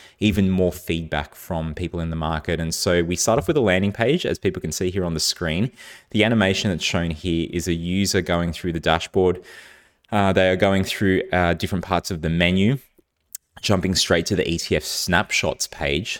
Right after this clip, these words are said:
So now you can easily go direct to seeing what are some of the key metrics about an E T F. So we, we f-, show that one first on this blog. Uh, overall,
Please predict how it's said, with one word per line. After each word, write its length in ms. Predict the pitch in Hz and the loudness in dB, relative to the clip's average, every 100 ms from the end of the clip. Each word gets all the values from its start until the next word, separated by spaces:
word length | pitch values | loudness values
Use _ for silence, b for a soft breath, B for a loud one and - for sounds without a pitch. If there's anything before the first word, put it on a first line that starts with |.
| - | -8
So 480 | - - 87 82 82 | -4 0 2 2 2
now 260 | 80 82 85 | 0 -2 0
you 180 | 87 | -2
can 220 | 82 85 - - | -4 -6 -6 -4
easily 500 | 85 90 87 90 82 | -2 -2 -2 -2 -2
go 180 | 82 80 | -2 -2
direct 720 | 78 76 76 82 82 - - B B B B _ | -2 -4 0 0 0 -6 -10 B B B B _
to 160 | - 90 | -4 0
seeing 640 | - 87 82 80 80 82 | 2 2 0 -2 -4 -2
what 200 | 85 - | -2 -2
are 40 | - | -4
some 200 | - 85 | -2 -2
of 60 | |
the 60 | 82 | -4
key 260 | - 85 82 | -2 -2 0
metrics 600 | 85 82 - 92 76 - - | -4 -4 -4 -4 -2 -6 -6
about 400 | 76 78 73 - | -4 -2 -2 -6
an 100 | 80 | -6
E 100 | 78 | -6
T 260 | 73 - 73 | -8 -6 -6
F. 160 | 64 | -4
So 320 | - - 85 71 | -4 -2 -2 -6
we, 300 | 82 76 - | -8 -10 -10
we 100 | 80 | -10
f-, 280 | - - - - | -10 -14 -16 -4
show 220 | - 82 | 0 2
that 160 | 80 - | 2 0
one 160 | 78 | -6
first 420 | - 87 78 - | -4 -2 0 -2
on 120 | 82 76 | -6 -10
this 140 | 78 | -10
blog. 340 | - 80 73 - B B B B B | -2 0 0 -6 B B B B B
Uh, 140 | 101 98 | -4 2
overall, 720 | 117 139 165 131 107 104 95 | 2 4 4 4 4 4 2